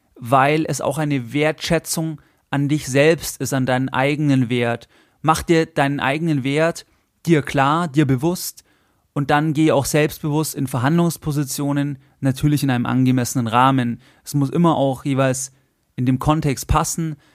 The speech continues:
aber du solltest dich auf keinen Fall unter Wert verkaufen.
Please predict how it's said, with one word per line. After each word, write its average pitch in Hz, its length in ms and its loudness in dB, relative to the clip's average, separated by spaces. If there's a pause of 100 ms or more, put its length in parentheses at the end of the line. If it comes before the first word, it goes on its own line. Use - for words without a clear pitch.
(120)
aber 139 140 0
du 147 80 0
solltest 147 320 0
dich 160 100 -2
auf 147 140 0
keinen 147 340 0
Fall 151 200 -2
unter 139 420 0
Wert 123 320 2
verkaufen. 117 680 -4